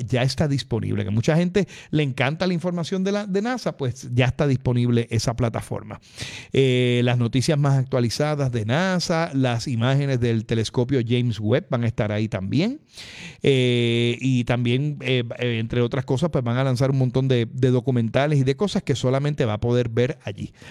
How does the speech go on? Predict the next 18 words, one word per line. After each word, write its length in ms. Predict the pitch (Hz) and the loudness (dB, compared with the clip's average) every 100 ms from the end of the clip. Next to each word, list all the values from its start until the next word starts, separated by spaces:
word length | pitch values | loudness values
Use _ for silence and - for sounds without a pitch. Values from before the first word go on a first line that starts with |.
| - | -4
Así 180 | - 160 | 0 2
que, 360 | 214 - _ _ _ _ | 0 -2 _ _ _ _
para, 520 | - 117 110 107 107 - | -2 0 2 2 0 0
como 160 | 120 | 2
una 100 | 127 | 4
herramienta 340 | 135 156 156 170 | 2 2 2 0
educativa, 460 | 165 175 170 190 156 | 0 0 0 -2 -2
esto 180 | 147 | 2
es 60 | 147 | 4
muy 120 | 156 | 4
bueno, 340 | 196 135 123 - _ _ _ | 4 2 -2 -6 _ _ _
es 120 | 101 | 0
gratis, 560 | 95 104 156 110 - - _ | 0 -2 -2 -4 -6 -14 _
es 80 | 107 | -2
lo 80 | 107 | 0
mejor 220 | 101 98 | 0 -2
que 100 | 95 | -6
tiene. 220 | 107 110 | -8 -12